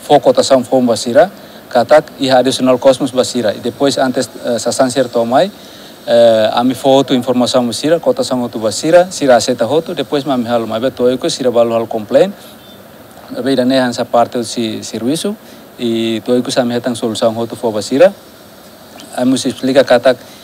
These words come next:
e tempo badak rumah, vai hira sasan nebe melatuir contrato nebe meia, tama mai latuir contrato nebe meia, ami,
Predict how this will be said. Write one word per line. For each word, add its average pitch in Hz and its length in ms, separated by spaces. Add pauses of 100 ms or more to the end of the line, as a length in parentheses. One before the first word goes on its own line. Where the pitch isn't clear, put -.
(200)
e 123 140
tempo 123 320
badak 120 320
rumah, 139 260
vai 139 180
hira 123 220
sasan 120 340
nebe 117 220
melatuir 117 420
contrato 113 440
nebe 110 180
meia, 110 340
tama 117 200
mai 120 120
latuir 113 300
contrato 110 400
nebe 107 260
meia, 127 400
ami, 120 260